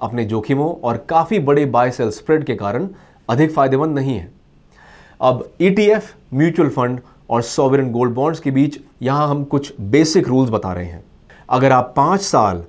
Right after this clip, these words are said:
या इससे अधिक के लिए निवेश कर रहे हैं, तो सॉवरेन गोल्ड बॉन्ड्स को चुनिए। यहां आपको अपने निवेश पर इंटरेस्ट भी मिलेगा और अगर आप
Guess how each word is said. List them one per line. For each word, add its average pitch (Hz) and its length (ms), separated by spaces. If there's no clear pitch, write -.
या 131 120
इससे 151 500
अधिक 185 260
के 160 80
लिए 151 140
निवेश 131 320
कर 117 160
रहे 139 200
हैं, 95 200
तो 208 100
सॉवरेन 175 480
गोल्ड 135 220
बॉन्ड्स 139 300
को 151 140
चुनिए। 98 360
यहां 120 260
आपको 110 300
अपने 113 320
निवेश 107 320
पर 117 300
इंटरेस्ट 165 400
भी 170 120
मिलेगा 170 400
और 143 300
अगर 143 220
आप 139 260